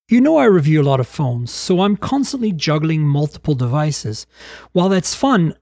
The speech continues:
it also means I'm spending a lot of money for wireless service on multiple sims. Thankfully, there's Mint Mobile, and that's who I'm teaming up with for today's podcast.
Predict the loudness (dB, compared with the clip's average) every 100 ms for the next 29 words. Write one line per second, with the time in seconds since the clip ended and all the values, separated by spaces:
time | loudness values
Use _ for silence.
0 | -2 0 2 2 2 2 2 2 0 -2
1 | 0 0 2 2 2 2 2 2 2 0
2 | -2 0 0 0 -2 -2 -2 -2 -2 -6
3 | -4 0 2 2 0 -4 -8 -6 -2 0
4 | -2 -6 -12 -16 _ _ _ _ 0 0
5 | 0 0 0 -2 -4 2 4 4 4 2
6 | 0 0 2 2 -2 -6 -12 -20 -8 0
7 | 0 2 2 2 2 0 0 2 2 0
8 | 2 2 2 -2 -4 -4 -4 -2 -4 -6
9 | -4 -4 -6 -10 -10 -10 -14 -14